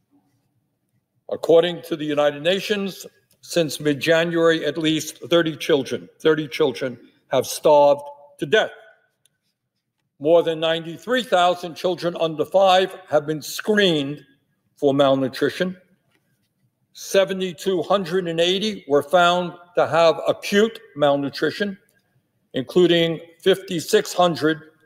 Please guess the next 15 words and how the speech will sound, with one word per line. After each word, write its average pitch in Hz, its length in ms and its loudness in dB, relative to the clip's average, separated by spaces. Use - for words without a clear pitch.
with 143 220 0
moderate 151 560 4
acute 156 400 -4
malnutrition 135 840 -4
and 127 200 -2
one 170 280 2
thousand 151 640 2
six - 320 -6
hundred 147 320 -2
and 131 100 -6
seventy-six 139 800 -2
with 139 140 2
severe 165 600 2
acute 143 420 2
malnutrition. 120 720 -4